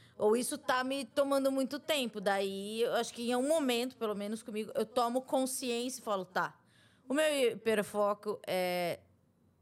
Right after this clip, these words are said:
comunicação." Então, às vezes eu de-, me dedico muito tempo pra não imitar comunicadores, mas ficar ouvindo comunicadores de áreas nada a ver, eh, pra reproduzir o que eles falam. Então, até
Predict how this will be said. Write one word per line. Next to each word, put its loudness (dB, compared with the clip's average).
comunicação." -2
Então, -4
às -4
vezes -2
eu -4
de-, -8
me -2
dedico -4
muito -4
tempo -6
pra -2
não 4
imitar 0
comunicadores, -2
mas 0
ficar 0
ouvindo -2
comunicadores -2
de -2
áreas 0
nada 0
a -4
ver, -4
eh, 2
pra 0
reproduzir -2
o -6
que -8
eles -2
falam. -2
Então, 0
até -2